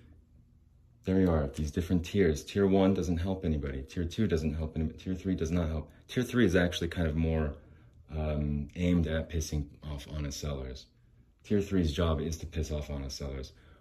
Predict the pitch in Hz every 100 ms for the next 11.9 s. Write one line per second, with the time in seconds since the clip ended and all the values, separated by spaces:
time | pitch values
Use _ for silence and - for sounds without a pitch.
0 | - 82 92 107 107 107 90 85 80 78
1 | 78 73 87 85 82 78 - 82 90 80
2 | 73 73 76 - - _ - - 85 80
3 | 90 87 85 - 80 78 78 78 78 76
4 | 101 104 101 101 92 107 110 95 90 -
5 | 120 120 95 87 95 92 80 - - -
6 | - - 85 82 82 95 104 82 76 73
7 | 73 - _ - 73 71 69 80 78 -
8 | 80 67 - 90 71 71 71 76 73 -
9 | - - - 90 95 90 82 87 82 80
10 | - 87 87 90 85 - 80 78 73 78
11 | 78 78 73 76 76 73 - 73 71